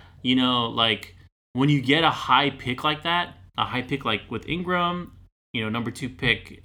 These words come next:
D'Angelo and number two pick Lonzo,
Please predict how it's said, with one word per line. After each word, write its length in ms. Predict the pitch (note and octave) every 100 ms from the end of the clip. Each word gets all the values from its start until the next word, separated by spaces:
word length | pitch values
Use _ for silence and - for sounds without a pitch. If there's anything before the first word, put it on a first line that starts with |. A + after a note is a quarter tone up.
| G#2+
D'Angelo 720 | A2 C3+ D#3 D3+ D3 D3 D3
and 180 | - G#2+
number 160 | G#2+ G#2+
two 140 | A2+
pick 380 | - A#2 F#2+ -
Lonzo, 720 | - A2 B2+ D3 C#3+ C#3 C#3